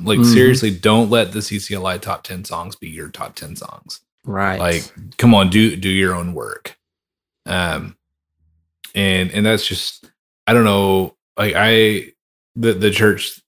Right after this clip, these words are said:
Speaker 1: the, the aforementioned church that I was church disciplined at, that's what it was. Like, their, their top ten songs, it was, they're all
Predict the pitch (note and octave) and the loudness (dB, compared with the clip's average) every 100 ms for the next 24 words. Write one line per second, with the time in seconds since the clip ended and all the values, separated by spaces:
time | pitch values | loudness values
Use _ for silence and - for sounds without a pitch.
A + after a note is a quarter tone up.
0 | _ - A2+ G#2+ - A#2 A#2 G#2+ - A#2 | _ 0 4 4 2 -2 -2 -2 -2 2
1 | A#2 A2 A2 G#2 F#2+ F#2+ - - F#2 - | 2 2 -2 -2 -4 -6 -10 -8 -6 -8
2 | - - G2 F2+ F2+ F2 - _ - F2+ | -10 -12 -8 -6 -4 -6 -8 _ -8 -6
3 | - E2+ E2+ E2+ - G#2 F#2 D#2 D#2+ - | -6 -8 -6 -10 -10 -10 -8 -4 -4 -6
4 | _ _ _ A2+ A#2+ A2+ F2 E2+ C2+ - | _ _ _ 0 4 4 2 0 -4 -6
5 | F#2+ G2+ G#2 G2+ D2 G2+ G#2 - G#2 F#2 | -4 -2 0 0 0 -2 -2 0 0 0
6 | - G#2 G2 - F2+ F#2+ G2 F#2+ - F#2 | -4 -4 -4 -2 -2 0 0 -4 -6 -4
7 | F#2 E2+ G2 - - F#2+ F#2 F2 E2 F2 | -4 -6 -8 -10 -8 -4 -2 -2 -4 -8